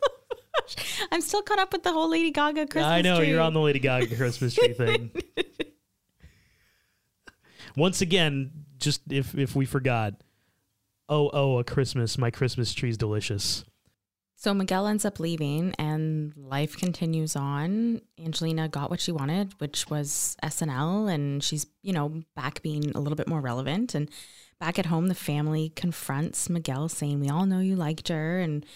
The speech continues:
Speaker 1: you know, we just thought you liked her too." But back at the S N L stage, Annali-, Angelina realizes,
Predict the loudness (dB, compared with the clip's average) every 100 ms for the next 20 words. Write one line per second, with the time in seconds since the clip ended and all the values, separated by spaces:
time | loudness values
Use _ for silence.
0 | -20 _ -6 -2 -2 -2 -2 -4 -4 -2
1 | -4 -6 -8 -6 -4 0 2 2 -2 -6
2 | -10 -20 _ -4 -4 -4 -2 -2 -2 -2
3 | -2 0 0 0 0 0 -2 -2 0 0
4 | 2 0 -2 _ _ _ _ -4 0 0
5 | 0 0 0 2 0 0 0 -2 -2 -2
6 | -2 -4